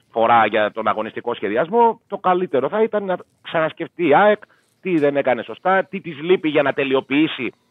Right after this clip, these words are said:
αυτό το πολύ καλό που έχει κάνει. Γιατί εγώ ξαναλέω ότι η εικόνα της αεκ στον Όμιλο, εγώ δηλαδή σαν εικόνα, σαν εμφάνιση,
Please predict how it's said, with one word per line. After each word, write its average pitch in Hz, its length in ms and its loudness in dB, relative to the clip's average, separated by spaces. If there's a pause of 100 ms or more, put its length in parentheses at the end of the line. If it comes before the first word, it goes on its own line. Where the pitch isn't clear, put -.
(120)
αυτό 135 280 -2
το 160 120 -4
πολύ 139 240 0
καλό 165 220 4
που 117 100 -2
έχει - 140 -8
κάνει. 113 240 -4
Γιατί 135 280 -4 (120)
εγώ 135 160 -8
ξαναλέω 131 460 -4
ότι 139 120 -8
η - 20 -6
εικόνα 135 320 0
της 101 140 -16
αεκ 127 200 2 (480)
στον 104 200 -8
Όμιλο, 151 220 0
εγώ 139 220 4
δηλαδή 143 240 2
σαν 151 160 -2
εικόνα, 147 520 0
σαν 151 120 -2
εμφάνιση, 147 640 -4